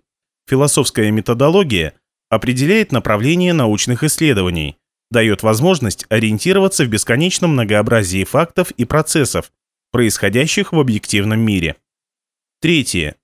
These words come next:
Гносеологическая, познавательная функция философии – обеспечивает приращение новых знаний о мире. Четвертое. Социально-коммуникативная функция философии позволяет использовать ее в идеологической, воспитательной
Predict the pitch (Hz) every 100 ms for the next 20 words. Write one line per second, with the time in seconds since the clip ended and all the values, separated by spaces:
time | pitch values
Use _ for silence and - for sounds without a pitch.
0 | _ - 131 165 - 180 185 190 165 127
1 | 95 - 90 82 80 131 139 175 139 98
2 | 95 101 98 - 107 - 98 92 101 113
3 | - 208 - 90 69 - _ _ _ -
4 | 113 117 - 185 - 208 202 - 117 98
5 | - - 165 175 147 117 139 127 107 95
6 | 98 95 110 113 95 78 69 _ _ _
7 | _ _ _ _ - 175 175 160 - 85
8 | 76 - _ - 131 147 175 190 - 170
9 | 151 123 110 127 143 165 156 113 101 -
10 | 101 95 98 95 - 156 - 196 202 _
11 | _ _ _ 139 131 117 143 185 190 -
12 | 127 123 120 107 101 107 170 165 127 107
13 | 95 92 98 - 117 170 175 - 139 160
14 | - - - - 123 165